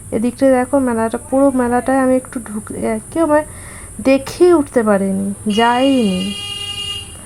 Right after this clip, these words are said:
এখানে যারা যারা মানুষ ছিল, এখানটাও দেখুন কি অবস্থা, ইস। আর ওখানে সবাই কি জুতো হাতে নিয়ে নিয়েছে,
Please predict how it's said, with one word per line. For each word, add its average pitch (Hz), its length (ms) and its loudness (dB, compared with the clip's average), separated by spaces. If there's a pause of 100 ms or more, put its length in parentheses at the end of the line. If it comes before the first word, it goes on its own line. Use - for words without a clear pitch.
(260)
এখানে 269 360 4
যারা 254 280 4
যারা 269 240 4
মানুষ 247 640 0
ছিল, 269 200 4
এখানটাও 247 680 2
দেখুন 208 440 -4 (300)
কি 240 80 -4
অবস্থা, 214 480 -4 (920)
ইস। - 180 -4 (1700)
আর 214 320 0
ওখানে 254 440 2
সবাই 277 280 2
কি 294 240 0
জুতো 233 500 0
হাতে 226 320 2
নিয়ে 262 240 4
নিয়েছে, 214 640 0